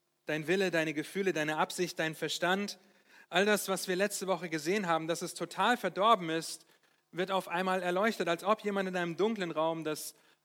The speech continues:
Licht anmacht. Was ich damit nicht sagen will, ist, dass wir mit unserer Errettung aufhören zu sündigen,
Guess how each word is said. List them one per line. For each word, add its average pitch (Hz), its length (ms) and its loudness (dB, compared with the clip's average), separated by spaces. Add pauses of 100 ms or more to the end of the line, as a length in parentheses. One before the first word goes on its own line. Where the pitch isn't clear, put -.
Licht 202 340 -2
anmacht. 185 480 -2
Was 185 140 0
ich 202 120 -4
damit 190 320 0
nicht 233 300 0
sagen 160 400 2
will, 147 340 0 (640)
ist, - 240 -8
dass 165 220 -4
wir 165 80 -4
mit 156 100 -8
unserer 156 280 -6
Errettung 135 680 -4 (1400)
aufhören 165 360 -6
zu 147 160 -10
sündigen, 139 480 -8